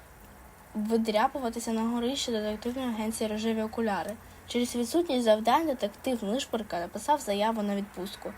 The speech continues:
Потім, як директор агенції сам власну заяву розглянув і сказав "ні". Це неабияк розізлило детектива Н-, Нишпорку. "Але ж я маю право на відпочинок", прокричав він. Та негайно ж увійшов у роль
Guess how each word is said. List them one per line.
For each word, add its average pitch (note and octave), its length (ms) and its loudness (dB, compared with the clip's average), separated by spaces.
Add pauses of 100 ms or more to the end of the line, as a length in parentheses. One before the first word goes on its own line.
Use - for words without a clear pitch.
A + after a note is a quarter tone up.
(260)
Потім, E4 260 6
як B3 160 2
директор A3+ 400 0
агенції G3+ 520 -2
сам A3 500 0 (720)
власну A3 560 0
заяву G#3+ 400 -2
розглянув A3+ 540 -2 (220)
і A#3 60 -6
сказав B3 400 -4
"ні". G3 300 -4 (340)
Це B3 220 0
неабияк B3 520 2
розізлило B3+ 680 -2
детектива A3 480 -2
Н-, A3+ 160 0 (540)
Нишпорку. G#3+ 560 -6 (280)
"Але B3+ 220 4
ж C4 80 0
я C4+ 100 2
маю C#4+ 280 0
право C4+ 280 2
на G#3+ 160 0
відпочинок", A3+ 560 -2
прокричав A3 540 -4
він. F#3 200 -4 (300)
Та A#3+ 100 -2
негайно C#4 520 0
ж B3+ 120 -2
увійшов A3+ 400 -2
у G#3+ 60 -4
роль B3+ 180 0